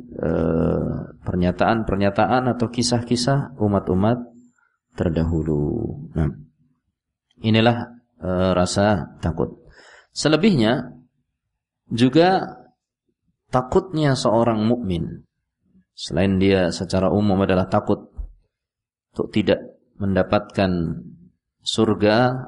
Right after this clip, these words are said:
dan takut untuk ditimpa dengan musibah neraka. Sebelum itu adalah takutnya seorang mukmin kalau, kalau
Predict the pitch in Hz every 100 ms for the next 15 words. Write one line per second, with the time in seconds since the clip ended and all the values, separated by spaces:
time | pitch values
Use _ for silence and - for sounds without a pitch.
0 | - _ _ _ _ _ 87 87 87 101
1 | - 107 - - 95 95 98 - 92 -
2 | 107 104 98 95 95 92 95 - 110 95
3 | 92 90 - 92 92 87 110 135 - -
4 | _ _ _ _ _ _ _ _ _ _
5 | _ _ _ _ _ _ _ _ - -
6 | 147 156 170 190 220 208 175 196 190 -
7 | - 190 175 165 147 123 131 127 147 139
8 | 165 196 196 180 - 120 123 120 107 -
9 | 110 135 156 -